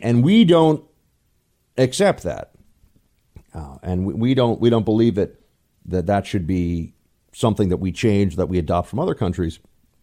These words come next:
But what we're seeing increasingly is that people view the law as a political instrument. Not me-, not that the law obviously isn't always going to have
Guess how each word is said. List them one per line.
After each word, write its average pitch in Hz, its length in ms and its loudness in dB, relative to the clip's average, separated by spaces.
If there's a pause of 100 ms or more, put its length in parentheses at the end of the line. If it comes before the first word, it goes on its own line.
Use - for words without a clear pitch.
(500)
But 117 380 2
what 110 180 0
we're 131 220 2
seeing 220 420 0
increasingly 139 540 -4
is 110 80 0
that 104 120 -8
people 151 520 -2 (1000)
view 127 340 0
the 190 100 2
law 180 220 6
as 170 100 4
a 160 40 0
political 214 400 2
instrument. 80 440 -6 (1040)
Not 202 300 2
me-, 170 180 0
not 170 360 0
that 226 80 -2
the 165 100 0
law 143 280 6
obviously 127 520 0 (520)
isn't 123 400 0
always 123 320 4
going 117 160 0
to 101 80 0
have 98 380 -2